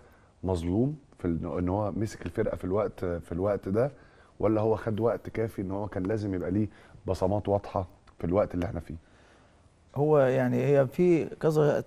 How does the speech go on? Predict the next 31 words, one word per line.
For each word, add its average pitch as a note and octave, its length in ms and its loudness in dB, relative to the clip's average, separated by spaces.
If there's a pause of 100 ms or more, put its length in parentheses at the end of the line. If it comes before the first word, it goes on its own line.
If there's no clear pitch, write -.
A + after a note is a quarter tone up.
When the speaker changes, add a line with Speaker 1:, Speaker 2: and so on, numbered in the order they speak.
(140)
Speaker 2:
كذا D#3 500 4
شق D3+ 280 0
في B2+ 100 -4
الموضوع، A#2 420 4
يعني G2+ 240 -6
هو G#2 80 4
Speaker 1:
مم. C3 60 4
Speaker 2:
أول C#3 240 4
حاجة D3+ 220 4
هو D3 200 6
مظلوم C3+ 420 4
إن B2+ 280 0
مسك C#3 260 -2 (100)
ال-، A2+ 220 -2
الفرقة A2+ 600 2
في - 120 -4
التوقيت A#2+ 480 0
ال-، A2+ 140 0
Speaker 1:
مظلوم. F#2+ 200 4
Speaker 2:
الصعب. G2+ 440 4
Speaker 1:
مم. F2+ 120 -2
Speaker 2:
آه، A2+ 40 0
طبعًا. B2 300 2 (240)
Speaker 1:
مم. F2 60 -6 (500)
Speaker 2:
آه، A#2+ 420 0
لكن B2+ 260 0
أنا F#3+ 140 2
طبعًا G3+ 340 2
ده F3 80 6
النادي G3 180 4
الأهلي. C3 320 2